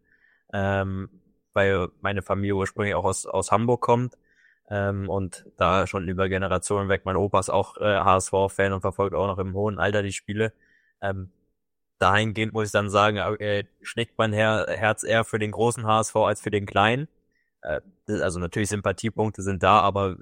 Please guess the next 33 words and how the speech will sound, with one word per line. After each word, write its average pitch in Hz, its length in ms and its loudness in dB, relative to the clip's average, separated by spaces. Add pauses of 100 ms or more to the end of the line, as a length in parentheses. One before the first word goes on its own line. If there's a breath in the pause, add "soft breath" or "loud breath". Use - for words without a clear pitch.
(100)
ich - 180 -8
guck - 260 -8
mir 104 60 2
dann 95 140 2
lieber 101 300 0
mal 92 120 -2
ein 92 100 -6
Spiel 95 540 -2
vom 95 200 -8
Ha-, - 200 -6
vom 90 600 -8
Hamburger 104 420 2
S 95 120 -4
V 98 240 4
an 95 120 0
als, 87 320 -6
äh, 92 260 2
von 95 140 -2
Hannover 98 300 0
sechsundneunzig. 98 720 -2 (600 soft breath)
Also 101 240 2
dahingehend 98 520 2 (120)
sind 110 200 -4
auf 104 140 2
jeden 117 160 0
Fall 123 120 2
Sympathiepunkte 113 760 -2
auch, 107 300 2
äh, 107 400 0 (340)
im 110 180 -4
Norden 127 320 4
noch 120 200 -4
geblieben. 143 560 -4